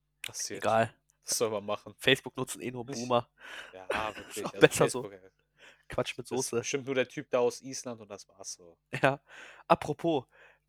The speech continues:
Speaker 2: der Typ aus Island ist, glaub ich, gar nicht mehr dabei, aber irgendwer hört immer noch aus Amerika
Speaker 1: Nein.
Speaker 2: zu. Also es sind immer noch drei Prozent Zuhörer <laughs> aus Amerika.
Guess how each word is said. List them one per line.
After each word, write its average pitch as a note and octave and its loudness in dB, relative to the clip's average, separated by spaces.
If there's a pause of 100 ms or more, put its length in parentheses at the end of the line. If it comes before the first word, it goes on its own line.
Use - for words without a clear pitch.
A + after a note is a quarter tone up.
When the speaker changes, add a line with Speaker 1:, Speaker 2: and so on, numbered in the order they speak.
(180)
Speaker 2:
der B2+ 4
Typ - -8
aus D3+ -4
Island A2 -4
ist, - -10
glaub D3 -2
ich, - -6
gar C#3 0
nicht - -8
mehr - -4
dabei, C3 2
aber B2+ -2
irgendwer C#3+ -2
hört D3 0
immer D3+ -8
noch B2 -12
aus B2+ -6
Amerika B2+ 2
Speaker 1:
Nein. A#2+ -2
Speaker 2:
zu. D#3+ -8
Also A#2+ -6
es C3 -12
sind D3 -10
immer D#3+ -10
noch B2 -12
drei C#3+ 0
Prozent - -8
Zuhörer - 0
<laughs> - -10
aus - -4
Amerika. - -4